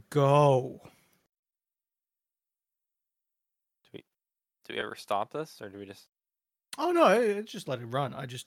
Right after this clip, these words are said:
Speaker 1: want it off my phone. What
Speaker 2: Hmm.
Speaker 1: else is going on in the world?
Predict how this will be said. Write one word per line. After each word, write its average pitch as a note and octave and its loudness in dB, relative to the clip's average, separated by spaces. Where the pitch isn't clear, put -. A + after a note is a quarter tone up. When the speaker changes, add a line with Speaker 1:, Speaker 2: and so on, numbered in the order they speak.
Speaker 1:
want C#3 -4
it C#3 -10
off C3+ -2
my B2+ -12
phone. - -12
What C4+ -8
Speaker 2:
Hmm. A#4 -4
Speaker 1:
else A#4+ -4
is C4 -8
going F#3+ 2
on C3+ 2
in B2+ -4
the A2+ -6
world? G#2+ -12